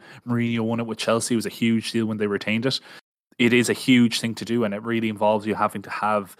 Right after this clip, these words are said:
that extra psychological edge that you really want to win more, more than anything. And a lot of teams just don't have it. And I think this Liverpool side, maybe there's a few players in there that didn't have that edge, that they didn't want that hunger, they didn't have that desire to go and win it again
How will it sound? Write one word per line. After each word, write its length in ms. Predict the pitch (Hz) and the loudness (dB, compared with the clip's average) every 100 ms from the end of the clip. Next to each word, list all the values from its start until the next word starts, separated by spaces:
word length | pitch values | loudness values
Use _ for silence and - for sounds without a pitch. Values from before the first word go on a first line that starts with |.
| - _ | -20 _
that 160 | 95 | -4
extra 380 | 113 - - 107 | -4 -4 -4 -4
psychological 760 | - 110 - 101 101 - 101 92 | -2 -2 -2 -4 -4 -6 -10 -4
edge 380 | 110 101 87 - | -2 -2 -2 -10
that 160 | 95 | -6
you 140 | 107 110 | -4 -2
really 260 | 110 104 | 0 0
want 240 | 104 107 107 | 0 0 -2
to 80 | 101 | -2
win 200 | 107 107 | -2 -2
more, 320 | 104 107 101 | -4 -2 -2
more 360 | 101 107 110 107 | -4 -4 -2 -2
than 100 | 101 | -4
anything. 540 | 104 107 104 98 98 - - _ _ _ _ 113 | -2 -2 -2 -6 -12 -18 -20 _ _ _ _ 0
And 380 | 110 107 104 - | 0 0 -4 -2
a 80 | 110 | 0
lot 220 | 110 139 | 2 0
of 80 | 117 | -2
teams 220 | 113 104 | -4 -4
just 120 | - | -6
don't 180 | 107 107 | -4 -2
have 180 | 110 127 | 0 0
it. 100 | 107 | -2
And 120 | 101 | -2
I 80 | 98 | -6
think 180 | 110 107 | -6 -8
this 160 | 107 | -6
Liverpool 340 | 107 110 110 107 | -4 -6 -6 -4
side, 260 | - 104 104 | 0 0 0
maybe 480 | 104 107 104 101 - - _ | -2 -2 -2 -4 -6 -20 _
there's 220 | 107 104 | -2 0
a 40 | 107 | 0
few 200 | - 113 | 0 0
players 320 | - 107 104 | 2 2 2
in 120 | 110 | 0
there 140 | 110 104 | 0 0
that 180 | 101 - | -2 -2
didn't 240 | 107 107 | -4 -4
have 280 | 92 107 110 | -4 -4 -2
that 160 | 104 | -2
edge, 360 | 101 110 107 - | 0 0 -2 -4
that 180 | 101 101 | -8 -6
they 100 | 98 | -4
didn't 240 | 107 110 | -4 -4
want 200 | 107 104 | -6 -4
that 120 | 104 | -4
hunger, 360 | - 107 107 104 | -4 -6 -4 -4
they 100 | 98 | -4
didn't 200 | 107 107 | -6 -8
have 280 | 101 110 110 | -4 -4 -2
that 220 | 101 - | -2 -2
desire 400 | 104 101 104 107 | -4 0 2 0
to 100 | - | -2
go 160 | 101 104 | -6 -6
and 140 | 104 | -4
win 160 | 107 107 | -6 -6
it 100 | 98 | -8
again 380 | 92 104 104 | -4 -4 -4